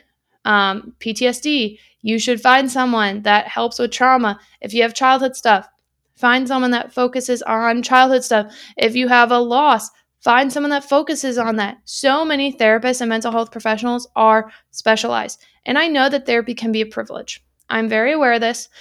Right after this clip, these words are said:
Um, I'm very grateful I have very good insurance. And when I did have a year where my insurance wasn't covering it, um, my therapist worked with me to be able to afford it and continue my work because I really didn't want to find a new therapist for just a year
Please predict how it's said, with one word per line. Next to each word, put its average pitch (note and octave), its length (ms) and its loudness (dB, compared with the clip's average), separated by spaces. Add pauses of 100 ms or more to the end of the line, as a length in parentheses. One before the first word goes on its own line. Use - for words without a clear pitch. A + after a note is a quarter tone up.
(280)
Um, G#3 380 4
I'm A#3 140 2
very C4 240 2
grateful A#3 480 -2
I B3+ 180 6
have G#3 440 2
very G#3 220 2
good G3+ 120 -4
insurance. C4+ 540 -2 (340)
And A3+ 480 4
when A3+ 120 2
I A3 100 4
did A3+ 240 2
have G#3+ 400 4
a A3 100 -2
year A3 440 0
where A3+ 160 0
my G#3 100 -2
insurance G#3 380 -4
wasn't G#3 240 -8
covering C#4+ 400 0
it, C#4 160 -2 (320)
um, A3+ 200 0
my A3+ 120 2
therapist A3 420 -2
worked G#3+ 240 0
with A3 160 -2
me G#3+ 460 -4
to A3+ 140 -8
be G#3+ 100 -2
able G#3 140 -2
to A3 120 -4
afford G#3+ 300 -2
it A3 60 -6
and G#3 100 -4
continue G#3 340 -6
my G#3 160 -2
work G3 240 -4
because G#3+ 220 -6
I G3+ 60 -2
really B3 320 -2
didn't C4+ 180 -2
want A3+ 160 -2
to A3+ 80 -8
find A3 180 -2
a A3 60 -4
new G#3+ 160 -4
therapist G#3 400 -6
for G#3 100 -8
just G3+ 300 -6
a - 160 -4
year - 300 -8